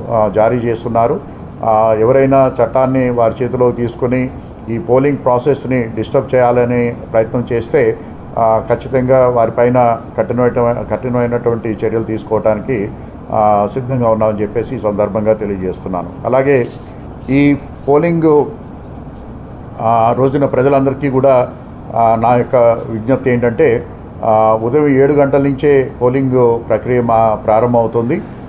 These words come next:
సాయంకాలం ఐదు గంటల వరకు కూడా పోలింగ్ ప్రక్రియ కొనసాగుతుంది.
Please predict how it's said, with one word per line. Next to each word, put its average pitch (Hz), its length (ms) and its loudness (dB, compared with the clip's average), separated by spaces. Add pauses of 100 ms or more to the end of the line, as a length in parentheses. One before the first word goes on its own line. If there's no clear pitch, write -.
(220)
సాయంకాలం 139 480 2
ఐదు 135 240 2
గంటల 135 280 2
వరకు 131 300 2
కూడా 127 440 2 (180)
పోలింగ్ 123 520 2
ప్రక్రియ 117 320 -2
కొనసాగుతుంది. 107 720 -2